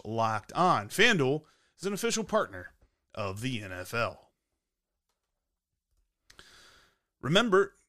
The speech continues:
if you can't be down at Busch Stadium, whatever number goes after that,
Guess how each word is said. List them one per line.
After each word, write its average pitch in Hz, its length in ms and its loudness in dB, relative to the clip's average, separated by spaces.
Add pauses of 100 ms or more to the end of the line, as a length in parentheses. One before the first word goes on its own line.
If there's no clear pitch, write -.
if - 160 -20
you 98 80 -16
can't 117 260 -4
be 123 140 -2
down 135 360 2
at 117 500 0
Busch 139 320 6
Stadium, 135 920 0 (640)
whatever 110 360 -2
number 113 260 2
goes 107 220 0
after 107 240 0
that, 104 180 -6